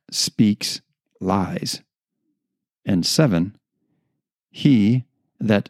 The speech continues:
sows or plants discord. In other words,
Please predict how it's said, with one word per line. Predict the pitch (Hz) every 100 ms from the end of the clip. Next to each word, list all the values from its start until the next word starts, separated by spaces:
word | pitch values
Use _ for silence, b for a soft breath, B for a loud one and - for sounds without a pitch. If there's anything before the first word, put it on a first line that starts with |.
| -
sows | - - 131 90 90 117 113 - -
or | 104 92 87 -
plants | - 139 117 101 - - - _ _ _ _ _ 101
discord. | 104 139 - - - - - _ _ _ _ _ _ -
In | 104
other | 95
words, | 90 87 80